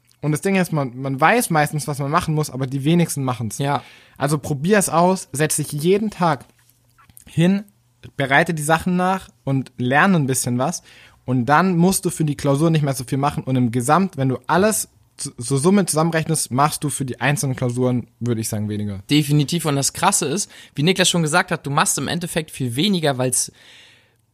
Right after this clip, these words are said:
Speaker 2: zeitlich gesehen ist es vielleicht anstrengender, oh, jeden Tag fünfundvierzig Minuten, aber das ist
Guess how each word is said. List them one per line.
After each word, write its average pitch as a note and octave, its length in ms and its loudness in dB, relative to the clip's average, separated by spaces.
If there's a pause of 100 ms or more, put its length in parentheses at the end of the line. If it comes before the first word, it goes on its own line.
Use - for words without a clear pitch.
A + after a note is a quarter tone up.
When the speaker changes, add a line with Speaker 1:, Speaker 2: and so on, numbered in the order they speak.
Speaker 2:
zeitlich F#3 600 2
gesehen G3+ 340 -2
ist G#3+ 120 -2
es D3+ 120 -4
vielleicht C#3+ 300 -6
anstrengender, G#3 540 0
oh, F#3+ 100 0
jeden G#3+ 240 0
Tag G#3 180 -6
fünfundvierzig G#3 560 -4
Minuten, G3+ 300 -4 (240)
aber D#3+ 220 -4
das D#3+ 180 2
ist - 280 0